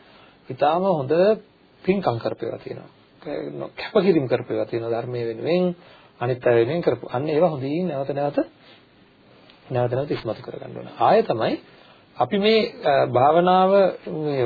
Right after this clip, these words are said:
හොඳින් හොඳ මානසිකත්වයක් ඇති වුණා කියලා කියනවා. අන්න ඒ ඇති වෙච්ච කාලේ තමන්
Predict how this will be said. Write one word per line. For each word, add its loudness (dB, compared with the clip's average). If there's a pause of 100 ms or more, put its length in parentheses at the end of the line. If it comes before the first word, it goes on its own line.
හොඳින් 0
හොඳ 0
මානසිකත්වයක් 4
ඇති 0
වුණා 4
කියලා 0
කියනවා. -4 (440)
අන්න 0
ඒ 4
ඇති 4
වෙච්ච 4
කාලේ 2
තමන් 0